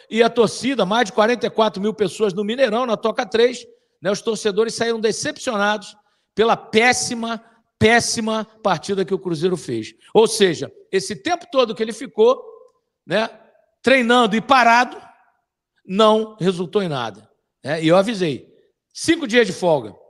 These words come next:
Os caras não querem treinar a equipe? Não querem aprimorar a equipe? Não aprimorou porcaria nenhuma, né? Futebol abaixo da crítica. Cruzeiro não joga bem desde o jogo contra o Botafogo.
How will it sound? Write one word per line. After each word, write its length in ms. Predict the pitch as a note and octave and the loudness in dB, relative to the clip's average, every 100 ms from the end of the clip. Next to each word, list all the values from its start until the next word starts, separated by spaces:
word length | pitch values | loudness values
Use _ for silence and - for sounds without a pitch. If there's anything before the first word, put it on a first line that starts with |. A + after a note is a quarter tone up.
| _ | _
Os 120 | - - | -8 0
caras 240 | B3+ G#3+ | 2 2
não 100 | G#3+ | 2
querem 220 | A3 A3 | 0 0
treinar 320 | F3+ E3+ G3 | -2 -4 0
a 40 | G3+ | 0
equipe? 460 | - C#4 - - _ _ E3+ | 0 -6 -8 -20 _ _ -8
Não 80 | E3+ | 0
querem 240 | A#3+ A#3+ | 2 4
aprimorar 440 | - A#3+ G#3+ G3+ G#3 | 0 -2 0 2 0
a 20 | |
equipe? 460 | - C4 C4 - _ _ _ _ - | 0 -6 -6 -14 _ _ _ _ -14
Não 60 | |
aprimorou 400 | - G#3 F3 G#3 | -8 -4 0 0
porcaria 480 | A3 G#3 F3+ F3+ A3+ | 0 -4 -2 -2 -4
nenhuma, 240 | E3+ F3 | -6 -8
né? 100 | E3 - _ _ _ _ _ _ _ _ | -12 -16 _ _ _ _ _ _ _ _
Futebol 320 | - - D#3 | -20 -2 0
abaixo 320 | D3+ - - | 2 2 0
da 80 | D#3 | -4
crítica. 440 | - E3+ C#3 - _ _ _ _ _ _ - | -4 -6 -6 -16 _ _ _ _ _ _ -12
Cruzeiro 300 | B2+ A#3 A#3+ | 0 2 2
não 80 | |
joga 200 | G3+ A3+ | 2 2
bem 180 | F3+ B3+ | 2 -2
desde 340 | D#3+ D4 C#4+ G3+ | 0 -2 -2 0
o 20 | |
jogo 200 | B3 B3+ | 0 0
contra 180 | C#4 A#3 | -6 -6
o 40 | |
Botafogo. 720 | B3+ B3 - F3 C#3 - _ | -6 -8 -4 -4 -4 -8 _